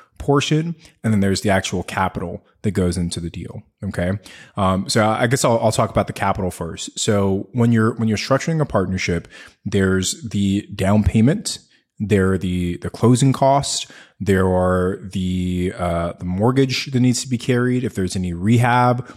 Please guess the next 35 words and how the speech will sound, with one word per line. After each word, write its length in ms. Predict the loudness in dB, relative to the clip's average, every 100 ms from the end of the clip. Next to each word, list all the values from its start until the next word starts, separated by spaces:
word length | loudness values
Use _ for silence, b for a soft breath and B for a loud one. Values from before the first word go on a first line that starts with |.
| -8
or 120 | -4
if 100 | -2
you're 140 | -2 -2
maybe 240 | -2 -2
doing, 160 | -2 -2
like, 140 | -2
an 60 | -4
Airbnb 600 | -4 -2 -4 -2 0 2
or 80 | 0
set 220 | 0 -2
up 120 | -2
in 60 | -4
your 80 |
furnishing 480 | -6 -2 -2 0 -2
costs. 460 | 2 2 2 -2 -10 B B
So 140 | 0
there's, 260 | 0 0 -2
there's 240 | 0 0
this 180 | 0 0
money 380 | 2 4 4 4
that 160 | 4
needs 240 | 2 0 -2
to 80 |
be 80 | -6
used 760 | -2 2 4 2 0 -4 -8 -8
towards 240 | -2 -2
all 240 | 0 0 0
of 100 | -2
these 180 | -6 -4
different 300 | -6 -6 -8
purposes, 640 | -6 -4 -4 -4 -6 -8 -12 B B
and 200 | -2 2
you 80 | 2
should 180 | 0 0
identify 840 | 0 0 2 2 2 0 0 0